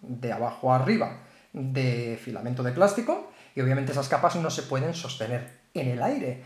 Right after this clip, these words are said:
Entonces, si por ahí dentro lo que hay son recovecos, para que las capas superiores, que son más grandes, que sobresalen, se sujeten en algún sitio, lo que hace es poner una serie de andamios, por así decirlo, unos andamios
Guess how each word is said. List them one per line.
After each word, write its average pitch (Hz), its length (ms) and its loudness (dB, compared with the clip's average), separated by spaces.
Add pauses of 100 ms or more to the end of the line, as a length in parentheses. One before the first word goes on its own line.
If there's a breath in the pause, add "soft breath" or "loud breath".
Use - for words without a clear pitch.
(160 loud breath)
Entonces, 240 720 6
si - 220 0
por 156 180 4
ahí 165 100 6
dentro 220 300 6
lo 208 100 4
que 226 140 2
hay 220 160 2
son 190 320 2
recovecos, 185 800 0
para - 240 -10
que - 80 -14
las - 160 -12
capas 139 240 0
superiores, 165 480 4
que 143 100 -2
son 156 260 6
más 147 220 4
grandes, 196 460 6
que - 120 -8
sobresalen, 120 580 4 (520 loud breath)
se - 240 -4
sujeten 131 480 0
en 123 120 2
algún 170 280 6
sitio, 240 420 2 (300 loud breath)
lo 208 100 4
que 240 60 4
hace 262 120 6
es - 60 0
poner 269 180 10
una 254 120 10
serie 220 220 4
de 131 300 0
andamios, 175 840 2
por 131 120 -10
así - 140 -12
decirlo, 196 400 0
unos 180 240 0
andamios 156 460 -2